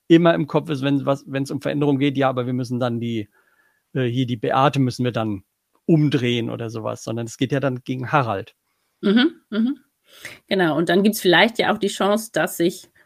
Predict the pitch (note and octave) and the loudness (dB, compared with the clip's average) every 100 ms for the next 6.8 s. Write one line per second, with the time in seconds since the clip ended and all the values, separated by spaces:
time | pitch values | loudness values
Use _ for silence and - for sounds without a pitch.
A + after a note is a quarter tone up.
0 | - D3+ E3+ E3 E3+ D#3 - D#3+ - D#3 | 0 2 4 2 2 0 0 0 0 0
1 | G#3 F3+ - - C#3+ E3 F#3 F3 E3+ - | 0 -2 -4 -2 2 2 0 -2 -4 -4
2 | F3 F3 G3 - G#3+ F#3+ F#3 F3+ F3 F3+ | 0 0 0 0 -2 0 2 2 2 0
3 | E3+ F3 E3+ E3 F3+ A3+ A3 F3+ F3+ F3+ | 0 0 -2 -2 0 0 0 -2 -2 -2
4 | G#3 G3 F#3+ F#3+ G#3 A3 - F3+ F3+ F#3+ | -2 0 -2 -2 -2 -4 -6 -4 -4 0
5 | G#3 A3 G3+ G3+ G3 G3 F#3+ G#3+ G3+ G#3+ | 2 2 0 -2 -2 0 4 4 4 0
6 | G3 - D3+ - D#3 D3 E3 | -4 -4 -4 -2 -2 -2 -6